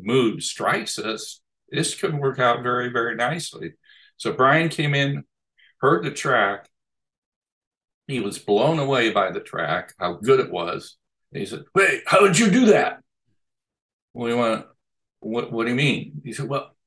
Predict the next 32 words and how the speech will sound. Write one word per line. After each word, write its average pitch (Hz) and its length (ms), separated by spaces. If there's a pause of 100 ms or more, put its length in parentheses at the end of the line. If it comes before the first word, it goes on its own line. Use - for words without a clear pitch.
(280)
who 147 600
did 190 200
the 170 80
tracks?" - 640
I - 320
said, - 160 (580)
"Brian, 131 560
they're 113 400
stu-," - 500 (300)
I'm 294 240
not 170 200
even 156 200
sure 156 280
if - 80
he 151 120
was 143 220
aware 147 420
there 110 200
were 90 360
studio 98 580
musicians. - 800 (1120)
Maybe 123 520
he 127 200
was, 131 600
maybe 127 260
he 120 80
wasn't, 110 500
or 101 220
didn't - 480
fully 135 380
understand 120 640
it. - 240